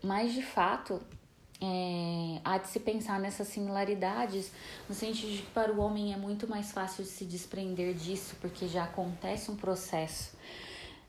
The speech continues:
é, nessa decisão de mudar a vida, o rumo da vida. Agora, assim, eu consigo entender muito mais, não por conta da série, mas a série escancarou isso, de que o homem, ele já vai se preparando há um tempo pra tomar a decisão, e aí quando ele toma,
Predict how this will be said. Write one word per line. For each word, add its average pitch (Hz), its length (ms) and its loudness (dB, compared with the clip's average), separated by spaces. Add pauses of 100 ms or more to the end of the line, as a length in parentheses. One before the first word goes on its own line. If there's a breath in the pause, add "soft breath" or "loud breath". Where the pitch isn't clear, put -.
(180)
é, 165 480 6
nessa 165 320 4
decisão 165 880 6 (520 loud breath)
de 156 200 0
mudar 160 400 6
a 170 40 10
vida, 160 560 2 (120)
o 165 80 4
rumo 165 220 4
da 156 140 4
vida. 180 500 4
Agora, 165 380 6
assim, 175 480 0 (300)
eu 170 100 2
consigo 180 400 0
entender 180 320 4
muito 190 280 2
mais, 190 460 2
não 220 200 4
por 277 180 4
conta 240 240 4
da 214 120 6
série, 214 320 2
mas 190 220 4
a 185 80 4
série 180 280 4
escancarou 175 580 4
isso, 208 320 0 (500 loud breath)
de 202 120 2
que - 120 2
o 202 120 8
homem, 208 360 4
ele 196 140 4
já 196 180 2
vai 202 240 2
se - 160 -4
preparando 220 580 6
há 202 40 6
um 190 100 2
tempo 196 400 2
pra 175 220 2
tomar 170 280 2
a 165 40 0
decisão, 160 580 2
e 254 60 4
aí 233 120 6
quando 208 260 4
ele 208 180 6
toma, 202 420 2